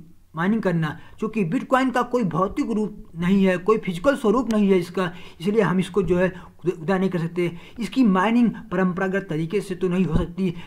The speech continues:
लेकिन इसकी माइनिंग का मतलब ये होता है कि आप इसे कंप्यूटर पे, आप इसको ट्रांजैक्शन पे नज़र रख के आप इसकी माइनिंग कर सकते हैं। इसकी माइनिंग मतलब कि Bitcoin का निर्माण करना होता है,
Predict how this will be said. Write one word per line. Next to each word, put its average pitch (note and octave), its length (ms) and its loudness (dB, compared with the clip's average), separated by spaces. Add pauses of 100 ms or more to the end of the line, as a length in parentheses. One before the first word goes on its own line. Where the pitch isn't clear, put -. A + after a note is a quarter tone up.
लेकिन F3 220 -2
इसकी F3+ 320 -6
माइनिंग E3 340 0
का G3 100 0
मतलब F3+ 240 -2
ये F3+ 80 2
होता E3 280 0
है F3+ 140 -2 (200)
कि F3+ 100 -6
आप E3 340 -2
इसे E3+ 200 -6
कंप्यूटर E3+ 540 -2
पे, D#3+ 260 -2 (120)
आप D#3+ 300 -2
इसको F3 220 -6
ट्रांजैक्शन E3+ 500 0
पे F3+ 180 2 (280)
नज़र G#3+ 220 2
रख G3+ 160 0
के F#3+ 140 2
आप E3 200 -2
इसकी D#3+ 200 -6
माइनिंग D3 300 -6
कर D#3+ 80 -8
सकते B2+ 280 -12
हैं। B2 160 -12 (360)
इसकी F#3 160 -6
माइनिंग G#3 320 2
मतलब A3+ 260 0
कि G3 100 -6
Bitcoin A3 340 0
का G#3+ 100 2
निर्माण F#3+ 320 4
करना G3 220 0
होता F3 320 0
है, F3+ 120 -2